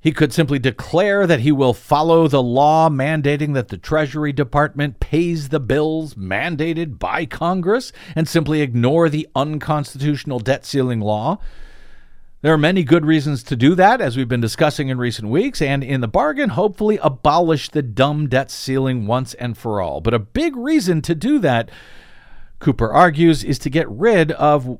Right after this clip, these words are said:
of one way that the Republicans can punch the American con-, economy in the solar plexus so that they can then hand millions of dollars to their campaign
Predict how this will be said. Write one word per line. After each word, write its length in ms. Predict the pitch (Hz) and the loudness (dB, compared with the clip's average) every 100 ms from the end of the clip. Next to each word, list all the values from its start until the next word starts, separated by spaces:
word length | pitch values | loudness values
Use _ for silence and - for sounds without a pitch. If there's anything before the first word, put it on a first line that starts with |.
| - | -6
of 200 | 147 147 | -2 -2
one 320 | 120 202 320 | 2 2 4
way 300 | 190 95 - - - - - - | 2 -2 -6 -18 -18 -16 -18 -10
that 200 | - 139 | -2 0
the 80 | 135 | 0
Republicans 680 | 120 113 220 220 190 190 180 | -2 4 4 4 0 0 0
can 240 | - 113 | -4 -6
punch 460 | - - 196 214 - | -2 0 0 0 -4
the 120 | 143 | -4
American 560 | 104 104 113 107 - 90 | -2 -2 -2 -2 -4 -6
con-, 480 | - - 165 170 175 | -8 -2 0 0 -4
economy 680 | - 117 - 185 196 202 - | -4 -4 -2 -2 0 -2 -4
in 260 | - 156 165 | -4 -2 0
the 80 | 165 | -2
solar 460 | - 151 139 117 | -2 -2 0 -2
plexus 760 | 98 - 226 - 269 285 269 - - - - - - - _ _ _ _ _ _ | -4 -4 -4 -4 -6 -4 -6 -10 -16 -20 -20 -20 -20 -20 _ _ _ _ _ _
so 120 | 156 | 0
that 200 | 147 135 | 0 0
they 100 | 143 | 0
can 160 | 151 | 2
then 220 | 143 151 151 | 0 0 -2
hand 460 | 117 151 143 120 | -2 -2 -2 -2
millions 640 | 139 175 233 240 220 208 185 | 2 6 8 6 2 0 2
of 260 | 196 135 | 0 0
dollars 480 | 117 151 147 120 92 | 2 4 4 2 0
to 440 | - - 160 165 165 | -6 -2 0 2 0
their 240 | 117 90 | -2 -2
campaign 1120 | - - - 254 240 - - 254 180 131 120 | -6 -6 -2 -2 -2 -6 -4 -2 0 0 -4